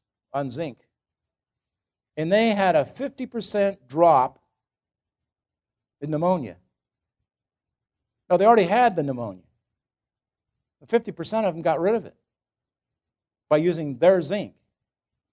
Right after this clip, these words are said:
I'm telling you, if we used the nanoionic zinc, we could probably have a hundred percent of them. We're, we're working toward getting those, some of those studies done. But the effectiveness of zinc,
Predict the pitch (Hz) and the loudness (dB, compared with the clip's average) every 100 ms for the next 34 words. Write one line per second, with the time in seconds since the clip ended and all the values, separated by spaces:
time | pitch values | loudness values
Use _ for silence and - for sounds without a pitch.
0 | _ _ _ _ _ _ _ _ 160 220 | _ _ _ _ _ _ _ _ -2 0
1 | - 165 156 151 - 151 156 135 - _ | 2 2 0 -6 -6 -6 -4 -6 -12 _
2 | _ _ _ 127 135 165 175 151 151 160 | _ _ _ -10 -4 -2 -2 -2 -4 -4
3 | 226 180 123 127 - _ _ _ _ _ | -4 -6 -10 -12 -14 _ _ _ _ _
4 | _ _ 202 220 175 147 147 151 147 170 | _ _ -6 -2 0 2 2 -2 -4 -8
5 | 165 147 214 170 90 - 139 139 143 143 | -8 -6 -6 -6 -10 -10 -12 -4 0 0
6 | 156 151 139 - 147 131 123 _ - 135 | 0 -6 -14 -4 0 0 -4 _ -8 -6
7 | 127 120 113 - - - 131 107 - 123 | -6 -12 -14 -14 -18 -14 -12 -12 -10 -12
8 | 101 87 120 92 _ _ _ _ _ _ | -12 -12 -12 -14 _ _ _ _ _ _
9 | _ _ _ _ _ _ - 135 143 139 | _ _ _ _ _ _ -10 -6 -4 -2
10 | 233 247 277 165 170 160 139 113 143 160 | 0 0 0 -2 -4 -6 -10 -8 -6 -6
11 | 92 | -8